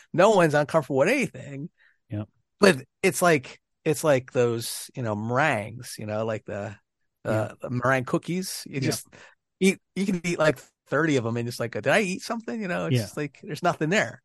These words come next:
Speaker 1: You
Speaker 2: Yeah.
Speaker 1: know, it's all air and egg whites.
Speaker 2: Right. Air and egg whites.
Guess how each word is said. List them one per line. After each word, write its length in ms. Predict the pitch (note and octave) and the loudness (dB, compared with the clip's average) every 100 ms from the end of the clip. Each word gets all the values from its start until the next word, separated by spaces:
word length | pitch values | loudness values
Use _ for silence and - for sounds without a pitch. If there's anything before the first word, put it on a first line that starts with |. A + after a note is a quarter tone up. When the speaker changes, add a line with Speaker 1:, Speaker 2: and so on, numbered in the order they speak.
| _ _ - | _ _ -2
Speaker 1:
You 80 | B2 | 0
Speaker 2:
Yeah. 60 | |
Speaker 1:
know, 80 | C#3+ | 2
it's 100 | D#3+ | 4
all 140 | D#3 | 4
air 380 | C3 D3+ G#2+ G#2 _ _ _ C3+ | 6 2 0 -4 _ _ _ -2
and 80 | |
egg 120 | D#3+ C3 | -2 0
whites. 280 | A2 - - | -4 -6 -12
Speaker 2:
Right. 160 | A2 - _ _ _ _ _ _ _ | -12 -14 _ _ _ _ _ _ _
Air 180 | A2 A#2+ | -2 2
and 80 | C#3 | 4
egg 160 | C3+ A#2+ | 4 4
whites. 440 | A2+ G2+ - - | 0 0 -8 -14